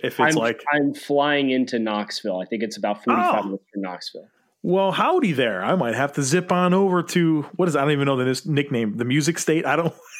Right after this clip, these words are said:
Speaker 1: <laughs> what is the nickname for Tennessee?
Speaker 2: Isn't it the Music City State?
Speaker 1: The Music City is the <laughs> Why don't we stick to football, man? We wouldn't get in these, the Volunteer State. How do we,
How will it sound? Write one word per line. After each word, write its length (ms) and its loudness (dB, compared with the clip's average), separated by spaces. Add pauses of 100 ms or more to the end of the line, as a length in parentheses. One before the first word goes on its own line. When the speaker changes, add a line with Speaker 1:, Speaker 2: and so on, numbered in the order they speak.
(180)
Speaker 1:
<laughs> 420 -4
what 180 2
is 80 2
the 60 2
nickname 400 2
for 100 0
Tennessee? 680 2 (200)
Speaker 2:
Isn't 220 0
it 80 0
the 80 2
Music 280 2
City 220 0
State? 380 -4 (180)
Speaker 1:
The 120 0
Music 360 2
City 380 2
is 160 0
the 200 0
<laughs> 60 -10 (3000)
Why 120 2
don't 120 0
we 100 4
stick 280 0
to 80 2
football, 440 2
man? 160 4
We 80 4
wouldn't 200 2
get 100 4
in 60 2
these, 220 0 (360)
the 280 2
Volunteer 640 4
State. 300 0
How 200 2
do 100 2
we, 240 0